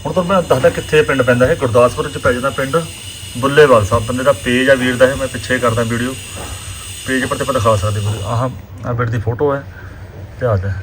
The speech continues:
ਸਾਹ ਬੁੱਲੇਵਾਲ, ਇਹ ਗੁਰਦਾਸਪੁਰ ਚ ਪੈ ਜਾਂਦਾ ਪਿੰਡ। ਆਹ ਦੇਖੋ ਪਿੰਡ ਦੀ ਕਿਆ ਹੋਰ ਉੱਪਰ ਫੋਟੋ ਲੱਗੀ ਹੋਈ ਹੈ, ਠੀਕ ਹੈ। ਇਹ ਚੀਜ਼ ਸੋਚ-, ਸੋਚਿਆ ਇਹਦੇ ਵੀ ਇੱਦਾਂ ਬਣਾਈਏ ਆਪਾਂ ਕਿਤੇ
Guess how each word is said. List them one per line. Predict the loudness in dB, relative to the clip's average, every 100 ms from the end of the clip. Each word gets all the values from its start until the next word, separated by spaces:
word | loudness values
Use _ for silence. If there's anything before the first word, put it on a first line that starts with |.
| -10
ਸਾਹ | -8 2 4 4 0 -12 -16 -16 -16 -16 -12 -4 0
ਬੁੱਲੇਵਾਲ, | 4 4 4 0 -2 -10 -8
ਇਹ | -6
ਗੁਰਦਾਸਪੁਰ | -2 2 0 0 -4
ਚ | 2
ਪੈ | 4
ਜਾਂਦਾ | 4 2
ਪਿੰਡ। | 2 0
ਆਹ | 0
ਦੇਖੋ | -2 -2
ਪਿੰਡ | -2
ਦੀ | 0
ਕਿਆ | 0
ਹੋਰ | 0 2 2
ਉੱਪਰ | 0 0
ਫੋਟੋ | 2 2
ਲੱਗੀ | 2 2 2
ਹੋਈ | 2 0
ਹੈ, | -4 -12 -12 -12 -12 -10 -12 -12 -12 -12 -12 -6
ਠੀਕ | -4 -2
ਹੈ। | -4 -6 -10 -12 -14 -14 -14 -14 -14 -12 2
ਇਹ | 4 4
ਚੀਜ਼ | 2
ਸੋਚ-, | -2 -4 -4
ਸੋਚਿਆ | -4 -2 2 4
ਇਹਦੇ | 4 2
ਵੀ | 2
ਇੱਦਾਂ | 4 4
ਬਣਾਈਏ | 4 2 0
ਆਪਾਂ | -2 -4
ਕਿਤੇ | -4 -8